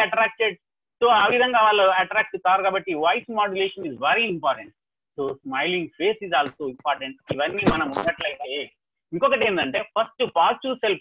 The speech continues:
టాక్. నిన్ను నీవు ప్రశ్నించుకో. నీ తరగతి ఈ రోజు నేను ఎంత work చేశాను, నేను students తో నా job లో, నా life లో ఈ రోజు నేను, ఆ,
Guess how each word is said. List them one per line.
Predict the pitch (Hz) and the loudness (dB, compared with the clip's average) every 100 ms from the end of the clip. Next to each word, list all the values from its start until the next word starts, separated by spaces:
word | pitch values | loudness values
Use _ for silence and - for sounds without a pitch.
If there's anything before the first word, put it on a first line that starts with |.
| - | -4
టాక్. | 107 - 170 | -6 -8 -8
నిన్ను | 233 277 | -4 -2
నీవు | 262 269 262 | 0 0 0
ప్రశ్నించుకో. | 233 220 220 208 - 139 | 0 -2 -6 -10 -8 -8
నీ | 151 | -6
తరగతి | 170 175 208 202 | -6 -4 -4 -2
ఈ | 214 | 2
రోజు | 233 | 2
నేను | 240 214 | 2 -2
ఎంత | 214 | 0
work | 226 185 190 226 | 0 0 0 -2
చేశాను, | 220 208 202 | 0 -2 -2
నేను | 196 185 | -4 -6
students | - 196 220 226 - | -4 -2 -2 -4 -4
తో | 214 202 _ _ - | -2 -2 _ _ -6
నా | 160 190 | -2 0
job | 151 165 208 | 2 2 2
లో, | 226 214 208 - - | 4 4 2 -6 -2
నా | 165 | 0
life | 170 165 214 | 2 2 0
లో | 220 202 202 190 | 0 0 0 -2
ఈ | 214 | 4
రోజు | 240 233 | 4 4
నేను, | 220 208 196 196 _ _ | 0 0 -2 -6 _ _
ఆ, | 165 | -4